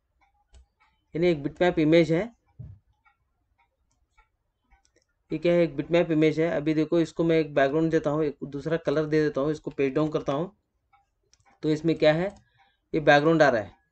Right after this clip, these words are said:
यानी इधर वाइट बैकग्राउंड आ रहा है। अभी इस वाइट बैकग्राउंड को हमको निकालना है। So अभी इसके लिए मैं क्या करूँगा, अभी एक इसको सिलेक्ट कर लो, सिलेक्ट करके आप क्या करो, इधर बिटमैप में आता हूँ, इसके अंदर क्या है,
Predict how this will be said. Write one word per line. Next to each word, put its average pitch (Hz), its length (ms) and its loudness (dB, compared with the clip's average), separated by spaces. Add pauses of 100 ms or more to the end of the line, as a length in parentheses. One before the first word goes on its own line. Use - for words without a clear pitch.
यानी 165 220 0
इधर 160 160 2
वाइट 156 240 2
बैकग्राउंड 143 360 2
आ 123 40 4
रहा 107 120 -2
है। 101 100 -16 (460)
अभी 165 200 4
इस 185 140 -4
वाइट 165 340 6
बैकग्राउंड 160 420 4
को 175 100 0
हमको 170 400 0 (200)
निकालना 151 380 2
है। 104 160 -12 (140)
So - 160 0
अभी 160 220 2
इसके 180 240 -2
लिए 180 120 2
मैं 175 140 0
क्या 165 140 0
करूँगा, 147 320 -2
अभी 160 260 -4 (480)
एक 151 240 -4 (880)
इसको 160 280 -6
सिलेक्ट 156 320 0
कर 156 140 2
लो, 180 260 -4
सिलेक्ट 156 340 -2
करके 160 240 0
आप 156 160 2
क्या 147 140 2
करो, 143 200 -4
इधर 135 300 -4 (680)
बिटमैप 165 440 -2
में 165 100 2
आता 151 160 0
हूँ, 180 220 -2 (200)
इसके 139 240 -2
अंदर 160 220 2
क्या 156 180 2
है, 170 240 -2